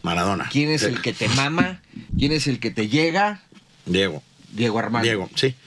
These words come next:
Speaker 1: Y, por ejemplo, y
Speaker 2: Es, es, es, eh, eh, y, y, y mira que yo quiero que, que, que, que gane la Copa del Mundo
Speaker 1: Messi.
Speaker 2: Messi por,
Speaker 1: Bueno,
Speaker 2: por,
Speaker 1: la
Speaker 2: por
Speaker 1: ce-,
Speaker 2: Messi, para
Speaker 1: bueno,
Speaker 2: Argentina por Messi.
Speaker 1: Messi ya va a llegar, bueno, la aceleración que tenía,
Speaker 2: Porque
Speaker 1: o-,
Speaker 2: se
Speaker 1: ojo
Speaker 2: lo
Speaker 1: lo que te estoy
Speaker 2: merece,
Speaker 1: diciendo, la
Speaker 2: se lo
Speaker 1: aceleración
Speaker 2: merece.
Speaker 1: que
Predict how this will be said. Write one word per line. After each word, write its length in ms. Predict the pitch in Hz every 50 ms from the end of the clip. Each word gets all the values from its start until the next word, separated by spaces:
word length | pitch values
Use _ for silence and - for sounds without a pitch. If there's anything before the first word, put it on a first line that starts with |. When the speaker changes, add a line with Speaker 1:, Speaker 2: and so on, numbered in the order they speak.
| - - - _
Speaker 1:
Y, 120 | 151 147
por 140 | - 185 165
ejemplo, 300 | 160 190 180 156 180 - -
y 160 | 156 151 147 147
Speaker 2:
Es, 120 | 147 147
es, 180 | 143 143 143 135 -
es, 140 | - 139 127 127
eh, 220 | 139 131 123 135 -
eh, 160 | - 135 123 -
y, 200 | 147 135 139 139
y, 240 | - 147 139 - 165
y 40 | 139
mira 240 | 143 156 190 233 180
que 80 | 165
yo 120 | 147 160 160
quiero 220 | - 170 175 185
que, 240 | 180 156 117 - -
que, 180 | - - 117 107 - -
que, 180 | - - 110 98
que 80 | 110 104
gane 200 | 123 135 156 156
la 120 | 135 -
Copa 200 | - 135 135 143
del 100 | 131 120
Mundo 480 | 117 123 127 120 131 131 120 104 - -
Speaker 1:
Messi. 300 | - 127 120 - - -
Speaker 2:
Messi 400 | - 110 120 135 139 135 - -
por, 220 | - - 123 107 - - - 196 - -
Speaker 1:
Bueno, 200 | 151 156 139 -
Speaker 2:
por, 200 | 117 113 107 127
Speaker 1:
la 140 | 156 160
Speaker 2:
por 80 | 143 131
Speaker 1:
ce-, 100 | 156 175
Speaker 2:
Messi, 160 | 180 165 - 151
para 180 | 135 127 123
Speaker 1:
bueno, 100 | 117 151
Speaker 2:
Argentina 280 | 160 160 165 185 190 -
por 160 | - 120 117
Messi. 120 | 135 160 175
Speaker 1:
Messi 220 | 202 196 - 220 196
ya 100 | 208 202
va 80 | 202
a 20 | 196
llegar, 320 | 185 170 147 156 160 151
bueno, 220 | 143 135 110 - - _ _ - - _ -
la 140 | 143 151 156
aceleración 840 | 151 - - 175 160 160 156 147 147 131 - 175 180 180 180 175
que 140 | 135 - 160 127
tenía, 320 | - 131 123 120 127 143 160 147
Speaker 2:
Porque 220 | 131 - 156 -
Speaker 1:
o-, 100 | - -
Speaker 2:
se 80 | - 160
Speaker 1:
ojo 140 | 156 185
Speaker 2:
lo 0 | 180
Speaker 1:
lo 60 | 160
que 80 | - 139
te 60 | 139
estoy 80 | 143 147
Speaker 2:
merece, 40 | 156
Speaker 1:
diciendo, 280 | 139 135 135 120 113 -
la 220 | - 135 139 139 131
Speaker 2:
se 40 | -
lo 60 | - 156 147 147
Speaker 1:
aceleración 300 | 139 139 135 139 185 190
Speaker 2:
merece. 80 | 196 196
Speaker 1:
que 120 | - 185